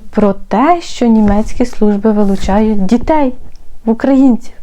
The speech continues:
Чи насправді це так? Е, чи все ці відео фейки? І як насправді, що насправді робити треба батькам для того, щоб в Німеччині не забрали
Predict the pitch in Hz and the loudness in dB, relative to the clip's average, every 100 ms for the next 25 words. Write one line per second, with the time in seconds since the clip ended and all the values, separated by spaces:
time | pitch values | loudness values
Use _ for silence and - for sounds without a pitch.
0 | - - - - 220 220 - 240 226 202 | -10 -10 -6 -2 0 0 0 -2 0 -2
1 | 196 180 269 359 359 - - - - - | -4 -4 -2 -2 -4 -12 -12 -12 -14 -14
2 | - - - - - - 185 180 180 - | -14 -16 -14 -12 -8 -2 0 0 -2 -4
3 | 240 - 226 - 208 220 202 202 190 185 | -6 -2 -2 0 2 2 2 2 0 0
4 | - 269 339 330 277 269 247 226 240 247 | 0 0 0 -2 -2 0 0 2 4 4
5 | 247 - - - 247 277 220 - - 220 | 0 -8 -8 0 0 2 -2 -2 -2 0
6 | 285 226 226 226 - - - 262 262 - | 0 2 0 0 -4 -6 -2 -2 0 -2
7 | - 214 202 196 196 196 185 190 180 175 | -2 -2 0 -2 -2 -2 -2 0 0 -4
8 | - 247 262 - - 190 - - 175 - | -2 0 2 2 0 0 -2 -4 -4 0
9 | 196 190 262 - 220 214 202 190 185 190 | 2 2 2 0 2 2 2 0 0 0
10 | 202 | 2